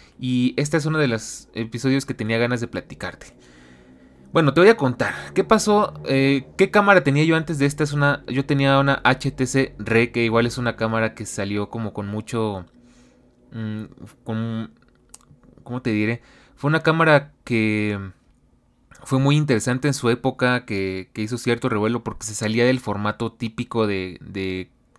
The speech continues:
cajita, de cuadrito, como la GoPro, que en ese entonces era la, la reina y señora de las cámaras de acción. Hoy en día ya no lo es tanto porque hay mucha competencia y, la verdad, hay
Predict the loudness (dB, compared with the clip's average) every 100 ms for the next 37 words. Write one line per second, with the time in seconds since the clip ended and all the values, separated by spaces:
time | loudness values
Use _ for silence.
0 | _ -12 -12 -10 -4 -4 -4 _ -12 -6
1 | -6 -4 -4 -6 -6 -18 -20 -20 _ -8
2 | -2 0 0 0 0 2 2 2 -4 -6
3 | -8 -6 -6 -4 -2 0 -2 -4 -8 -8
4 | -6 -2 -2 0 -4 -4 -4 -2 -2 -4
5 | -8 -12 -14 -4 -2 -2 -4 -6 -2 -2
6 | -2 -10 -20 -20 -2 2 4 2 4 4
7 | 4 0 2 2 2 2 2 2 -2 -6
8 | -6 -4 -4 -2 -4 -4 -8 -8 -8 -6
9 | -4 -2 -2 -2 -2 0 0 0 -2 -2